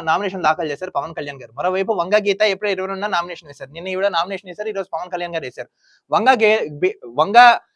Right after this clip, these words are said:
గీత పేరు మీద రెండు పాయింట్ పది కోట్ల చరాస్తులు ఉన్నాయంట. ఆమె భర్త పేరిట ఇరవై ఏడు పాయింట్ ఎనభై ఒక్క లక్షలు ఉన్నాయంట. గీత పేరిట పదమూడు పాయింట్ పదకొండు కోట్ల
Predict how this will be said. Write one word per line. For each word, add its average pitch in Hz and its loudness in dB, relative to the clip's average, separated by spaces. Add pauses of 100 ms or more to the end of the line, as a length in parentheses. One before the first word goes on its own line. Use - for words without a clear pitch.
(140)
గీత 202 2
పేరు 196 2
మీద 185 0
రెండు 202 4
పాయింట్ 214 2
పది 185 0
కోట్ల 202 -4
చరాస్తులు 190 -2
ఉన్నాయంట. 156 -4 (160)
ఆమె 160 -2
భర్త 160 0
పేరిట 202 -2 (180)
ఇరవై 180 -2
ఏడు 185 -2
పాయింట్ 180 -4
ఎనభై 160 -8
ఒక్క 151 -4
లక్షలు 190 -6
ఉన్నాయంట. 160 -4 (460)
గీత 196 2
పేరిట 208 2
పదమూడు 196 0
పాయింట్ 196 -2
పదకొండు 170 -2
కోట్ల 196 -2